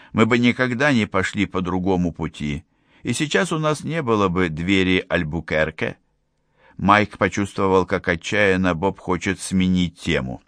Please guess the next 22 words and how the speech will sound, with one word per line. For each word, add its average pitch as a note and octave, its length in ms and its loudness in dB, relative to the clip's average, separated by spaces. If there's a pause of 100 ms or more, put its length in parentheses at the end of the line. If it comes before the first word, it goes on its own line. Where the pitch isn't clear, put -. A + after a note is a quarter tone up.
(680)
«Так F3 200 4
что - 180 0
весь E3 320 2
этот C#3+ 300 -2
комплекс C#3+ 540 -2
построили A2+ 760 2
для F#2 260 4
вас, A2+ 360 2
ребята?» D#3+ 600 -2 (720)
«Черт A2+ 500 4
возьми, F#2+ 520 2
нет!» G#2+ 540 4 (640)
Боб A2+ 300 4
тряхнул G#2+ 480 2
головой F#2 540 2
и G2 140 -4
махнул F#2 460 0
рукой F#2 300 0
в F2 60 -8
сторону F2+ 420 2
бетонного E2+ 600 0
строения. E2 720 0